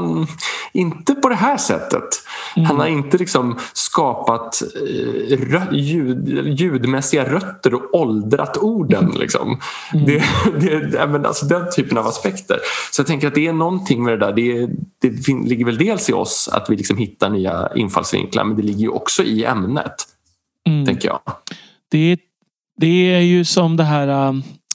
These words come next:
Speaker 2: i Leaf by Niggle. Det är ett stort träd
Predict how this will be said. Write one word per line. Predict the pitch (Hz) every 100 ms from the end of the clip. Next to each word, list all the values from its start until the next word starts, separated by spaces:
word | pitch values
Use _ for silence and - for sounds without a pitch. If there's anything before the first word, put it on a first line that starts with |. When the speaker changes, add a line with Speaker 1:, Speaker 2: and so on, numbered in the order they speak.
| -
Speaker 2:
i | 151 147 139
Leaf | 143 143 135 -
by | 147 143
Niggle. | 160 156 139
Det | 156 -
är | 180 208 190
ett | 165 -
stort | - - - 240 208 143 - -
träd | 202 214 202 147 135 135